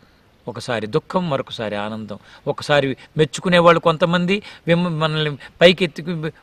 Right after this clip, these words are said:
పైనుంచి కింద పడేసేవాళ్ళు కొంతమంది, ఇవన్నీ అనుభవాలే. ప్రతి వ్యక్తి మనకు అనుభవం ఇవ్వటానికి వచ్చారు, ప్రతి కర్మ మనకి అనుభవాన్ని ఇవ్వటానికి వచ్చింది. ప్రతి క్షణం, ఈ కాలం,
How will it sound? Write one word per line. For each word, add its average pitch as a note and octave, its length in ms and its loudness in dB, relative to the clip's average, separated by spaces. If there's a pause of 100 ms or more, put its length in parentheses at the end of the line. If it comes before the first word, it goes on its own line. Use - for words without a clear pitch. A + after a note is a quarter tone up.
(160)
పైనుంచి E3 520 2
కింద E3 140 4
పడేసేవాళ్ళు E3 600 4
కొంతమంది, E3 640 -4 (520)
ఇవన్నీ A#3 260 0
అనుభవాలే. A#3 720 2 (760)
ప్రతి D#3 260 0
వ్యక్తి F#3 420 0
మనకు G3 300 2
అనుభవం F#3 400 4
ఇవ్వటానికి F3 440 0
వచ్చారు, D#3+ 680 -2 (440)
ప్రతి D#3+ 180 0
కర్మ G3+ 420 8
మనకి G3 260 4
అనుభవాన్ని F#3 460 4
ఇవ్వటానికి E3+ 440 0
వచ్చింది. E3 640 -2 (1500)
ప్రతి D#3 200 0
క్షణం, A3 400 6 (260)
ఈ D#3 120 -2
కాలం, G3 440 8